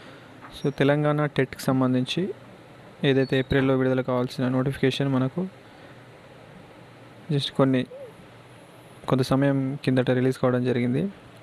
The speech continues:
ఇందులో ప్రెస్ నోట్లో వాళ్ళు ఏం వివరించారంటే, "తెలంగాణ టీచర్ ఎలిజిబిలిటీ టెస్ట్ ఏదైతే ఉందో, దానికి సంబంధించినటువంటి నోటిఫికేషన్ రిలీజ్ చేశాము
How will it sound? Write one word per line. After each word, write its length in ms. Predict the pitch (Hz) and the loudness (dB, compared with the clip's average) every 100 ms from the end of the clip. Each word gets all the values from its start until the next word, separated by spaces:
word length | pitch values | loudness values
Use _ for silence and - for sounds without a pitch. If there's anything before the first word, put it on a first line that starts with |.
| - - - - - | -20 -20 -20 -20 -2
ఇందులో 200 | 135 139 | 2 4
ప్రెస్ 300 | 135 139 135 | 4 2 2
నోట్లో 240 | 143 139 139 | 0 2 2
వాళ్ళు 180 | 131 131 | 4 2
ఏం 80 | |
వివరించారంటే, 760 | 131 131 127 123 123 123 143 202 - - - - - - - - - - | 2 2 0 -2 -2 -2 -2 -4 -4 -18 -20 -18 -18 -18 -20 -20 -16 0
"తెలంగాణ 360 | 139 143 151 151 | 2 4 2 0
టీచర్ 340 | 139 135 139 | 0 -2 2
ఎలిజిబిలిటీ 460 | 135 131 131 131 131 | 2 2 2 0 0
టెస్ట్ 340 | 131 131 - | 0 -2 2
ఏదైతే 320 | 127 127 123 | 2 2 2
ఉందో, 340 | 123 120 139 196 - - - - - | 0 0 -2 -2 -8 -20 -20 -18 -2
దానికి 220 | 135 131 | 2 2
సంబంధించినటువంటి 1000 | 139 131 135 131 131 131 127 127 131 180 - - - - - - - - - - - - - | 2 2 2 0 0 0 2 0 0 -2 -6 -20 -20 -20 -20 -20 -20 -20 -20 -20 -20 -18 0
నోటిఫికేషన్ 580 | 139 139 135 143 131 135 | 2 4 2 0 0 0
రిలీజ్ 360 | 131 131 - 131 | 2 0 0 -4
చేశాము 400 | - 127 147 | 0 0 0